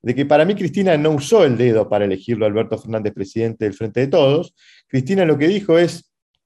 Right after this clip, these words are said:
"Hemos conformado una fórmula para ir a primaria". El problema es que nadie se la animó, y nadie se la anima porque Cristina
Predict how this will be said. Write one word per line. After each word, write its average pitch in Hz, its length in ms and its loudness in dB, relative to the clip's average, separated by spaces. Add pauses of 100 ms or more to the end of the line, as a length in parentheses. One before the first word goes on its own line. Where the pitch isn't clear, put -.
(140)
"Hemos 185 300 0
conformado 143 380 0
una 151 140 0
fórmula 180 300 0
para 131 140 2
ir 139 60 2
a 131 60 2
primaria". 151 460 2
El 123 160 -4
problema 180 200 -2
es 139 40 0
que 127 40 2
nadie 139 180 2
se 127 100 -4
la 110 80 0
animó, 151 480 0 (880)
y 123 100 -2
nadie 226 220 4
se 170 120 0
la 160 60 6
anima 233 240 2
porque 113 160 -2
Cristina 165 580 -2